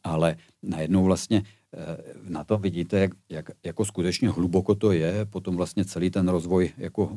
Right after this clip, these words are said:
vinařství a, a, a, a vazby na vína, tak to je fakt něco, kde ta společnost je tím prostoupena od spodu nahoru a zhora dolů. Je to něco, na co máme vázaný a jsme zpátky u toho životního stylu, eh,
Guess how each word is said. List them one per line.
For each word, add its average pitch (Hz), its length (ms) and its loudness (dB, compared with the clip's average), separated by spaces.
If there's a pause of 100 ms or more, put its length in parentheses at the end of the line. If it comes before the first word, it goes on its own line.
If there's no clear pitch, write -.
vinařství 90 840 0
a, 98 60 2
a, 87 240 -4
a, 85 420 -8
a 98 120 -6
vazby 82 340 -2
na 87 100 0
vína, 85 340 0 (460)
tak - 200 -10 (200)
to 80 120 -4
je 95 120 2
fakt 101 280 -4
něco, 90 280 -2
kde 98 160 0
ta 104 120 -2
společnost 92 600 -2
je 92 80 0
tím 107 180 0
prostoupena 101 840 -2 (280)
od 98 120 -10
spodu 101 260 2
nahoru 101 460 4
a 104 60 2
zhora 95 260 4
dolů. 85 420 -2 (640)
Je 92 180 0
to 98 140 2
něco, 95 320 2
na 95 100 4
co 92 140 -2
máme 95 280 4
vázaný 92 600 4
a 98 80 -10
jsme 92 160 -4
zpátky 85 380 0
u 87 100 0
toho 87 440 0
životního 85 500 0
stylu, 104 520 2 (380)
eh, - 120 -8